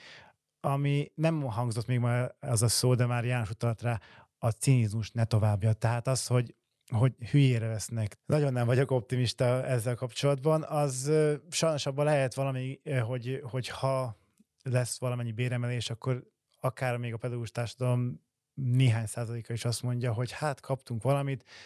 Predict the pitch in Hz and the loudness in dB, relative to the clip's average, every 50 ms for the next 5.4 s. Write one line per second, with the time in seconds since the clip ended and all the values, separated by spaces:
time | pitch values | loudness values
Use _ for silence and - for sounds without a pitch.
0 | - - _ _ _ _ _ - 139 127 - - 120 - 127 123 123 127 123 110 | -20 -20 _ _ _ _ _ -2 -2 -2 0 -4 -4 -4 -6 -6 -6 -6 -6 -6
1 | 107 117 123 120 120 120 120 120 120 117 123 120 120 123 - - _ _ _ _ | -6 -4 -4 -4 -4 -4 -4 -6 -4 -4 -4 -4 -4 -6 -8 -10 _ _ _ _
2 | _ _ - 110 - 120 120 120 117 110 117 110 - 123 107 - 120 117 117 110 | _ _ -10 -4 -2 -2 -2 -2 -2 -4 -4 -4 -6 -8 -6 -4 -4 -4 -2 -4
3 | 104 - 123 117 113 117 110 - - 113 104 - 117 117 - - 127 120 117 107 | -4 -4 -6 -4 -4 -6 -6 -4 -4 -6 -2 0 -2 -2 0 -2 -2 0 0 0
4 | - 120 127 131 127 120 - 143 - - 139 131 127 127 123 123 120 107 107 120 | 0 0 2 2 2 0 0 -2 0 2 0 0 2 0 -2 -2 -4 -4 -4 -4
5 | 120 117 127 127 123 127 131 117 | -4 -2 -2 -2 0 0 -2 -2